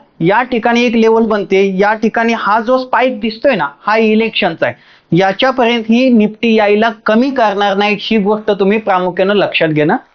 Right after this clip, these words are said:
गरजेचं आहे. ओके, हे झालं वीकली आपण time फ्रेमवरती हा निफ्टीला समजून घेतलोय. आता एक काम करूया, आपण daily time फ्रेमवरती किंवा वन आवरच्या time फ्रेमवरती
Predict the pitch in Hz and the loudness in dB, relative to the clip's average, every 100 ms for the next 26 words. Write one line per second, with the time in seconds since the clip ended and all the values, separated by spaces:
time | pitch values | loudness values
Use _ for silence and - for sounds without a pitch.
0 | _ _ - 147 165 139 139 - - _ | _ _ -8 -4 -2 0 -2 -4 -12 _
1 | _ _ - 285 285 - - - - 220 | _ _ -4 -2 -4 -6 -18 -20 -2 0
2 | 233 226 247 247 - - 185 190 220 240 | 2 2 0 -2 -8 -14 -14 -4 0 0
3 | 240 240 240 240 - _ _ 196 208 208 | 0 0 2 0 -4 _ _ -2 -2 -2
4 | 220 226 226 220 214 202 220 214 214 220 | -2 0 -2 0 0 0 0 0 0 0
5 | 220 214 208 214 202 170 156 175 - _ | 0 2 2 2 0 0 0 -2 -4 _
6 | _ 214 226 277 269 233 214 208 165 165 | _ -2 2 0 0 -2 -2 0 0 0
7 | 208 - - 185 247 240 170 202 220 247 | -2 -4 -4 -2 0 -2 0 0 0 0
8 | 220 220 214 214 214 202 - 220 214 208 | -2 -2 0 2 2 0 -2 -2 2 2
9 | 226 196 202 214 202 208 226 214 202 202 | 2 2 2 2 0 0 -2 -2 -2 -4
10 | 202 208 208 214 - | -2 -2 0 -2 -2